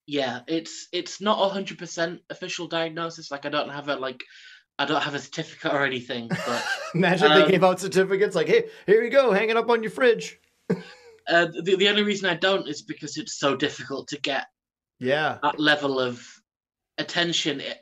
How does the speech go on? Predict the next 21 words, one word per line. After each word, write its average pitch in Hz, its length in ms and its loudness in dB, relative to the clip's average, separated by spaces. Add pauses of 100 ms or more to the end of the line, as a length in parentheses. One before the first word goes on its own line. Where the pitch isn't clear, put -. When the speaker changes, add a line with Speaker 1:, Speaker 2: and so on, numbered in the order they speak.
(140)
Speaker 1:
unless 147 440 -2
you're 127 160 -2
really, 135 460 -2
really 131 340 -6
severe. 123 580 -6 (460)
And 127 500 -4 (320)
when 147 160 -4
it 143 100 -6
comes 151 240 -10
to 131 120 -6
that, 160 360 2 (120)
there's 127 260 -6
a 131 80 -10 (100)
chance 131 460 -8
I 135 180 -4
could 127 220 -12
just - 280 -12
be 123 420 -10
sectioned 120 560 -10
completely. 120 600 -10 (760)
Uh, 117 380 -4